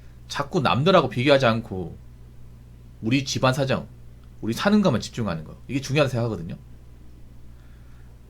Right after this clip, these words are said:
제가 아는 행복한 사람들은 특징이 뭐냐 하면 남들이 어떻게 사는지 관심이 없어요.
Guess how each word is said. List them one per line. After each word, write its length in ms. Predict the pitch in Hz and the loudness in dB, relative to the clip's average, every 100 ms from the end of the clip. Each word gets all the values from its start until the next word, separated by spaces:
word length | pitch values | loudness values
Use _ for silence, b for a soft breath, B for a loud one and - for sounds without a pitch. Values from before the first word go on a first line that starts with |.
| - | -4
제가 280 | - 143 190 | 2 8 8
아는 120 | 175 | 8
행복한 320 | 196 190 165 | 4 2 2
사람들은 360 | 165 151 139 120 | 4 4 2 -6
특징이 260 | - 190 123 | -4 -2 0
뭐냐 220 | 90 90 | 0 -2
하면 260 | 98 90 - 95 | -2 -4 -8 -6
남들이 460 | 85 123 180 196 | -2 0 0 4
어떻게 240 | 143 - 160 | 4 2 -2
사는지 260 | 156 123 | -2 -4
관심이 320 | - 85 - 78 | -6 -8 -6 -8
없어요. 300 | 69 - | -10 -14